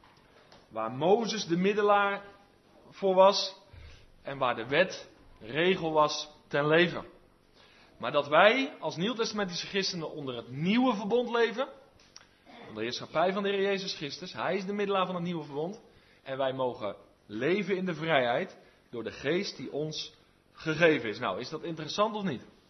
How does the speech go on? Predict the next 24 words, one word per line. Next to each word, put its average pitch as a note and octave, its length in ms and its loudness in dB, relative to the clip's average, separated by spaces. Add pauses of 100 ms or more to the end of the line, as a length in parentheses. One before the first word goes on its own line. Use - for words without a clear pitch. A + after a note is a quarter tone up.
(1300)
Ik A#2+ 140 -10
hoop D3+ 240 2
dat D#3+ 160 -2
je C3+ 80 -10
verlangend C#3 400 -2
bent C3 340 -4 (120)
om A#2 120 -8
te - 80 -12
luisteren A2 380 -4
naar G#2 100 -8
wat G2+ 140 -8
God A#2+ 220 -8
wat G#2+ 140 -10
je G#2+ 80 -14
te - 120 -12
zeggen G#2+ 320 -6
heeft. C#3 180 -12 (380)
Maar C#3 100 -2
we E3+ 60 0
gaan F#3 140 2
eerst A3 180 0
nog A3 120 -2
een E3+ 120 0
lied A3 320 -2